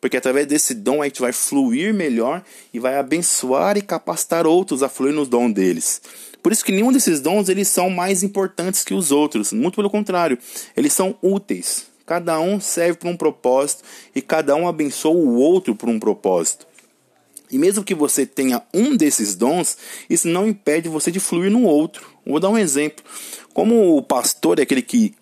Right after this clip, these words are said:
cuida de pessoas, é, é provável que a gente pense que todo pastor de igreja ou todo líder de célula seja um pastor. E muitas vezes não. Muitas vezes ele pode ser um profeta que também flui no dom pastoral. Mas ele também flui no dom da profecia.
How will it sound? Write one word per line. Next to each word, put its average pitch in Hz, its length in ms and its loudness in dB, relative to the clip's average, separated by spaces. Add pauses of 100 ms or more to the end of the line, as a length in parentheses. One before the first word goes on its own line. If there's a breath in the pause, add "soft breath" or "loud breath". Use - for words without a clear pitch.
cuida 202 360 2
de 113 120 -6
pessoas, 160 800 0
é, - 80 -4 (140)
é 147 140 -2
provável 165 500 -2
que 170 100 -4
a - 20 0
gente 156 220 -6
pense 160 320 -6
que - 80 -4
todo 170 400 0
pastor 117 480 -2
de 107 80 -6
igreja 113 480 2
ou 110 80 2
todo 147 240 2
líder 113 220 4
de 131 120 -4
célula 147 440 2
seja 185 440 0
um 233 120 -2
pastor. 196 500 0 (540 loud breath)
E - 40 0
muitas 220 220 2
vezes 175 220 -2
não. 208 220 2 (540 loud breath)
Muitas 139 200 0
vezes 165 140 0
ele 156 120 2
pode 151 220 0
ser 151 100 -4
um 175 80 -2
profeta 214 560 0
que - 220 -10
também 233 480 2
flui 226 420 0
no 214 140 4
dom 127 180 0
pastoral. 104 580 0 (720 soft breath)
Mas 113 160 -2
ele 110 100 0
também 123 320 0
flui 139 220 -2
no 170 120 -2
dom 151 360 -2
da 262 160 -4
profecia. 233 600 0